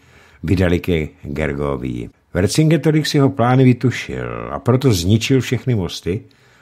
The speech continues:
aby postup legií zpomalil. Ubránit Gergovii pro něj bylo tím nejpodstatnějším. Bylo to hlavní oppidum Keltů,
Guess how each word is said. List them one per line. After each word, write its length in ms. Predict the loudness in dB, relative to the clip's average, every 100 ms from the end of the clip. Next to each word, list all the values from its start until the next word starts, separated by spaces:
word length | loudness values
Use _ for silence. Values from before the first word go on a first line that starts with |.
| -10
aby 200 | -2 0
postup 480 | 0 -4 -6 -10 -4
legií 380 | -2 0 0 0
zpomalil. 720 | -4 -6 -4 -6 -6 -12 -16 -18 _ _ _ _ _ _ _ _
Ubránit 640 | 2 4 6 4 2 0 -12 -4
Gergovii 720 | 0 2 2 0 2 2 2
pro 220 | 2 2
něj 220 | 4 4
bylo 240 | 4 2 2
tím 240 | 2 2
nejpodstatnějším. 1300 | 2 0 -4 -4 -8 -10 -10 -10 -10 -14 -14 -14 -18 _
Bylo 240 | -2 0 0
to 200 | -2 -2
hlavní 480 | -2 0 2 0
oppidum 500 | 0 -4 0 0 0
Keltů, 800 | -2 -4 -4 -4 -6 -4 -4 -8